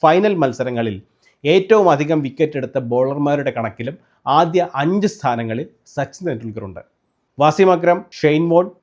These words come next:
ഡൊണാൾഡ്, പൊളോക്ക്, കാലിസ്, ഷെമി, ഹർഭജൻ, വാസ്, ഹെയ്സൽവുഡ്, സ്റ്റാർക്ക് എന്നീ പേരുകൾക്ക് മുകളിൽ. വലിയ മത്സരങ്ങളിൽ പരാജയപ്പെടുന്ന ആൾ അല്ലേ അനീഷേ? അനീഷേ, അനീഷിൻ്റെ കൂട്ടരെ, ഫിൽട്ടറുകൾ ആവശ്യം പോലെ ഇട്ടാൽ പലരെയും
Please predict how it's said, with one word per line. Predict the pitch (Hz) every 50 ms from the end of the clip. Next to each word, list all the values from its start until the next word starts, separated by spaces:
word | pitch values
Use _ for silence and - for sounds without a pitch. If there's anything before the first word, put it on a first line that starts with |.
| _ 113 120
ഡൊണാൾഡ്, | 135 143 147 160 175 180 180 180 - -
പൊളോക്ക്, | 135 135 143 151 165 160 - _ _
കാലിസ്, | 135 127 135 147 165 175 170 - - _ _ _ - -
ഷെമി, | - 139 139 147 160 - - - _ _ -
ഹർഭജൻ, | - 127 131 135 147 143 139 170 170 - - _ _ 110 110
വാസ്, | 120 135 151 151 - - - _ _ 147
ഹെയ്സൽവുഡ്, | 143 143 143 180 175 165 165 185 190 190 _ - -
സ്റ്റാർക്ക് | - - 139 139 165 170 165 - - _ _ - 139
എന്നീ | 151 170 175 180 175 180
പേരുകൾക്ക് | 143 135 127 131 127 123 117 - - 131 117 104
മുകളിൽ. | 95 101 98 87 - _ 120 143
വലിയ | 156 180 226 233 202 180
മത്സരങ്ങളിൽ | 170 165 - 175 156 160 156 151 147 151 147 -
പരാജയപ്പെടുന്ന | - 131 139 151 143 156 156 139 135 127 120 120 110 98 101
ആൾ | 101 95 - 120
അല്ലേ | 123 143 135 117 -
അനീഷേ? | 113 110 107 - 107 95 101 _ _ _ _ _ _ _ _ _ _
അനീഷേ, | 123 139 156 156 156 175 139 107 - _ _ _ _ _ 123
അനീഷിൻ്റെ | 127 139 - - 147 135 120 123
കൂട്ടരെ, | 117 101 117 110 90 - - _ _ _ _ _ _ _ _ _ _ _ -
ഫിൽട്ടറുകൾ | 185 202 202 202 240 233 220 208 202 202 202 - 143 151
ആവശ്യം | 165 170 180 175 202 185 165
പോലെ | 170 160 160 147
ഇട്ടാൽ | - - 127 117 117 - _ _ _ _
പലരെയും | 135 139 143 156 156 160 156 139 139